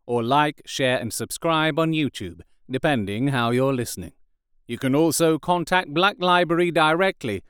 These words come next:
and ask them to let me narrate audiobooks for them,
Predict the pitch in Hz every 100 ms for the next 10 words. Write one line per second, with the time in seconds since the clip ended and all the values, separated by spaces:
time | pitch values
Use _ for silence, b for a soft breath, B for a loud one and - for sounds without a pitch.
0 | _ - 254 254 247 - 214 196 196 -
1 | 190 175 180 165 160 151 143 135 123 110
2 | 120 147 104 95 92 95 104 - 117 110
3 | 107 107